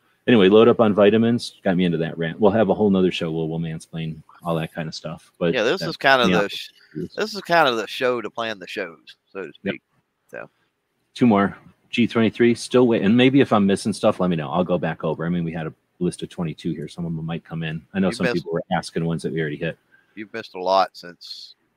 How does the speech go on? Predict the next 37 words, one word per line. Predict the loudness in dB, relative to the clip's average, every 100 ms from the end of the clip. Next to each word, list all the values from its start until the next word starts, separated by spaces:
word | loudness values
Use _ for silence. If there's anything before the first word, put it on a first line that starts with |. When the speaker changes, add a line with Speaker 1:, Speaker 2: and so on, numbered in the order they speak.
| -4
Speaker 1:
Oh, | -2 -2 -6
okay. | -6 -6 -2
Speaker 2:
we | 0
Speaker 1:
Well, |
Speaker 2:
started | 0 0 0 0
Speaker 1:
we'll | 0
go |
Speaker 2:
answering | 0 -2 -6
them, | -10 -8
Speaker 1:
here, | -8
Speaker 2:
but | -6
Speaker 1:
but | -10
Speaker 2:
yeah. | -14 _ _ _ _ _ -2
Speaker 1:
we'll | -2 0
see | 4
with | 4 4
how | 0
long | 2 0
Clover's | -2 -2 -2 -6
got. | -14 -2
Actually, | 0 2 2 2 0
uh, | -2 -2 -2 -2
if | -4 _ _ _ _
Cape | -4 -2
Gunworks | -2 -2 -2 -6
starts | -8 -6 -6 -6
up, | -8 -8
I'll | -12 -10
end. | -14 -16 _ _ _
But | 4
anyway, | 6 4 2
so | -2
G | 0 -2
twenty-three | 0 0 0 -2
says, | -2 -4
"Still | 2 2 4
waiting | 2 0